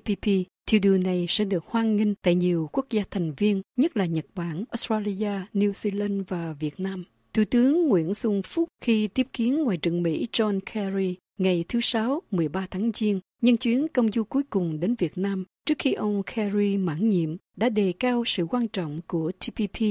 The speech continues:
đối với Việt Nam. Tuy nhiên, khác với Nhật Bản và Australia, Quốc hội Việt Nam đã đình chỉ tiến trình chuẩn y T P P, trong khi T P P đã được Quốc hội Nhật Bản chuẩn y hồi tháng mười hai và đã được Ủy ban Hiệp ước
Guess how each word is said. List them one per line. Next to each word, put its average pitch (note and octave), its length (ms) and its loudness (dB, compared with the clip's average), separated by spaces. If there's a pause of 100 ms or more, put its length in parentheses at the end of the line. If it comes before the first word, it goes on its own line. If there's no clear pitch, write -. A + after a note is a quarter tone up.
(200)
đối F#3+ 260 2
với A3 360 2
Việt F3 180 -2
Nam. F#3 240 0 (280)
Tuy C4 120 6
nhiên, B3 380 4
khác D4 260 -4
với C#4 160 4
Nhật C#4 220 0
Bản E3+ 420 -4
và F3+ 240 -4
Australia, A3+ 760 0 (240)
Quốc E4+ 140 2
hội F#3 180 2
Việt F3+ 180 -2
Nam A3+ 280 0
đã G3+ 100 0
đình F#3 320 2
chỉ E3+ 280 0
tiến B3+ 220 0
trình F3+ 220 0
chuẩn D#3 280 -4
y G#3+ 260 -2
T - 100 -10 (160)
P G#3 160 -2
P, - 40 -4 (480)
trong C4 120 2
khi C#4 140 2
T C4 60 -2
P B3 340 -2
P A#3+ 300 0
đã A3 80 0
được F3 180 -2
Quốc C#4+ 160 -6
hội D#3+ 180 0
Nhật D#3 200 -4
Bản D#3+ 300 -2
chuẩn D#3+ 320 -4
y A3 360 -2
hồi F3 340 0
tháng A#3+ 200 -2
mười F#3 100 2
hai F3+ 340 -4 (180)
và G3+ 160 2
đã A#3+ 120 0
được F#3 180 0
Ủy F#3+ 180 2
ban A3 400 -2
Hiệp F#3+ 160 0
ước B3+ 140 -2